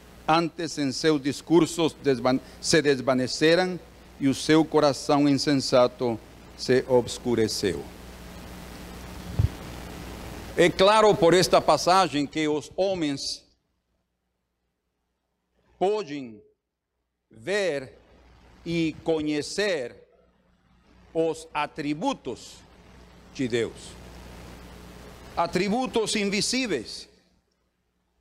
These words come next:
através do que ele criou. A gente deve ter cuidado em não cair ao panteísmo. Vocês já ouviram sobre o panteísmo?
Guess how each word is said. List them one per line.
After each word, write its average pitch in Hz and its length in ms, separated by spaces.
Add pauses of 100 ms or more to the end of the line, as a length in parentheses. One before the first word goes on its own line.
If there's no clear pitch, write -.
(220)
através 190 640
do 175 180
que 190 120
ele 185 300
criou. 208 580 (3000)
A 135 120
gente 180 380
deve 175 240
ter 180 240
cuidado 170 640
em 156 40
não 165 200
cair 170 340
ao 160 160
panteísmo. 160 960
Vocês 123 240
já 165 120
ouviram 160 340
sobre 147 220
o 139 40
panteísmo? 156 760